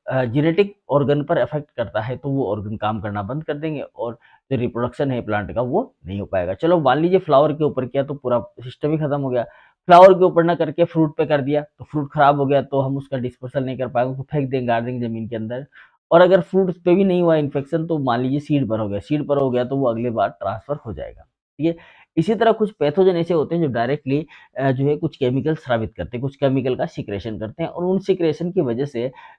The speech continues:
जो प्रोडक्शन है फ्लावर का, फ्रूट का और सीड का वो क्या है, रुक जाता है। जैसे अभी मान लीजिए आपने कोई मिर्ची बो रखी है, टमाटर बो रखा है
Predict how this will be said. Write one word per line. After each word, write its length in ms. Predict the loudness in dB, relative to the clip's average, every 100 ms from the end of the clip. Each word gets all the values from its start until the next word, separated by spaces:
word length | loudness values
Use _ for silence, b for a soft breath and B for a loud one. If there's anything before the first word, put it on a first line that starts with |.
| 0
जो 240 | 4 4 0 B -2
प्रोडक्शन 440 | 2 2 0 -2
है 100 | -2
फ्लावर 400 | -2 2 2 2
का, 380 | 0 2 4 2 -2 _ _ _ _ 2
फ्रूट 260 | 2 4
का 280 | 4 6 6
और 120 | 4
सीड 300 | -4 -2 0 -2
का 100 | -4
वो 180 | -4
क्या 140 | -2 -2
है, 60 |
रुक 160 | -2 -6
जाता 300 | -6 -8 -6
है। 120 | -8
जैसे 180 | -8 -4
अभी 180 | -2 -2
मान 320 | -4 -6 -4
लीजिए 220 | -2 0
आपने 220 | 0 0 -4
कोई 180 | -2
मिर्ची 380 | -2 -2 -4 -6
बो 140 | -6 -8
रखी 200 | -8 -6
है, 60 |
टमाटर 340 | -4 -4 -6 -4
बो 140 | -2
रखा 260 | -4 -6
है 100 | -12